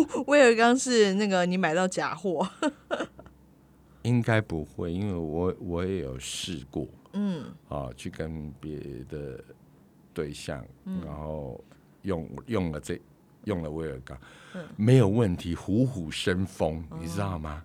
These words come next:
Speaker 1: 那，那你要不要先介绍一下？因为哦，我相信有一些听众跟我们还没有试过。
Speaker 2: 你这，这嘛是在叫我美优啊，对不对？<laughs>
Speaker 1: <laughs> 我们先来先介绍一下威而钢到底是一个什么样的作用。
Speaker 2: 好，O K，
Speaker 1: 嗯。
Speaker 2: 呃，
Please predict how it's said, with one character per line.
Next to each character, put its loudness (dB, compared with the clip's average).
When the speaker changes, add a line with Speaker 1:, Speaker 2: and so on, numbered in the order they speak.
Speaker 1:
那， -4
那 -2
你 0
要 2
不 0
要 0
先 0
介 0
绍 -4
一 -6
下？ -10
因 -2
为 2
哦， -6
我 -8
相 -4
信 -2
有 -2
一 -6
些 -6
听 -2
众 -6
跟 -6
我 -
们 -10
还 -8
没 0
有 -2
试 2
过。 -4
Speaker 2:
你 0
这， 6
这 2
嘛 6
是 2
在 4
叫 12
我 12
美 10
优 12
啊， 12
对 6
不 6
对？ 8
<laughs> 2
Speaker 1:
<laughs> 12
我 8
们 12
先 6
来 8
先 2
介 6
绍 8
一 6
下 2
威 2
而 8
钢 4
到 4
底 -2
是 -4
一 -2
个 -2
什 -8
么 -10
样 -6
的 -8
作 -4
用。 -6
Speaker 2:
好 0
，O 0
K， 0
Speaker 1:
嗯。 -2
Speaker 2:
呃， 0